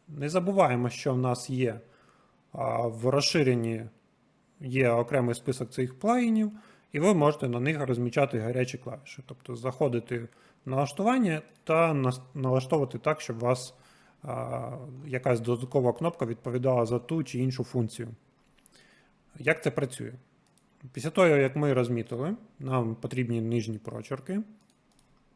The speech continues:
Ви можете назначити: вибравши окремий модуль,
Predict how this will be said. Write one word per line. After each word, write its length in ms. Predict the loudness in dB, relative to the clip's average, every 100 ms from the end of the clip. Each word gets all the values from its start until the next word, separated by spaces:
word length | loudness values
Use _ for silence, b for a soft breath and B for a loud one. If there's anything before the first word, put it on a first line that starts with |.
| _ _ -18 -4
Ви 180 | 0
можете 340 | 2 2 2 0
назначити: 720 | 0 2 0 0 -6 -6 -6 b b b b b
вибравши 520 | 0 2 2 0 -2
окремий 400 | -2 0 0 0
модуль, 360 | 0 0 -2